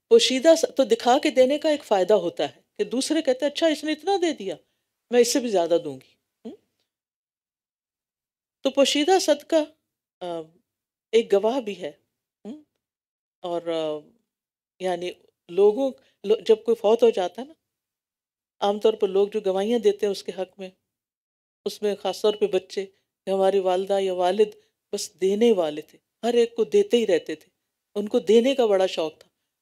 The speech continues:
तो फिर औलाद भी उनके नक्शे कदम पर चलती है और उनके मरने के बाद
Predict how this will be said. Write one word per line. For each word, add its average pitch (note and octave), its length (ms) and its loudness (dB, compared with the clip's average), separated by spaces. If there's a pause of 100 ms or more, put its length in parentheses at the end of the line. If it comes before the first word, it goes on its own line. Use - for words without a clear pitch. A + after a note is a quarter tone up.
तो A3+ 60 0
फिर C#4 140 2
औलाद A3 500 4
भी C#4 100 -4
उनके C#4+ 200 0
नक्शे C4 260 0
कदम B3+ 240 0
पर C4 140 -2
चलती B3 340 -2
है E4+ 80 -6 (440)
और B3+ 140 6
उनके C#4 220 2
मरने C4 280 2
के C#4+ 80 -2
बाद D4+ 160 0